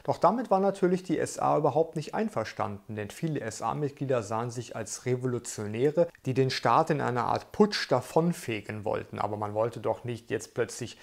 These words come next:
brav werden und versuchen, in Wahlen die Macht zu ergreifen. Das widersprach dem revolutionären Charakter und dem revolutionären Verständnis dieser Gruppierung. Doch schlussendlich, so zeigte die Geschichte, setzte sich Adolf Hitler mit seinem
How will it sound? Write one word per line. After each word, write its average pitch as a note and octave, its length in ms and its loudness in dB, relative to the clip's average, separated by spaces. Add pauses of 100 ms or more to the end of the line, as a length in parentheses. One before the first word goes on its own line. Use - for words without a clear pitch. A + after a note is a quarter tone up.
(240)
brav A#2+ 540 4
werden C3+ 400 4
und A2+ 180 -6
versuchen, B2 580 -2
in A2 280 -8
Wahlen B2 400 4
die G#2 100 -6
Macht B2 300 -2
zu - 120 -8
ergreifen. - 120 -4 (420)
Das - 240 -4
widersprach C3 480 2
dem B2+ 160 -4
revolutionären A#2 880 -2
Charakter A#2+ 680 -2 (280)
und A#2 140 -8
dem A2+ 160 -4
revolutionären A2 800 -6
Verständnis A#2 800 -6
dieser A2+ 320 -2
Gruppierung. C3+ 600 -2 (300)
Doch G3 140 8
schlussendlich, D#3+ 720 4
so B2+ 140 -4
zeigte A#2+ 380 2
die C#3 120 4
Geschichte, C#3 500 2
setzte B2+ 320 0
sich C3 220 -2
Adolf B2 240 2
Hitler C#3 300 4
mit C3+ 180 0
seinem C#3 420 4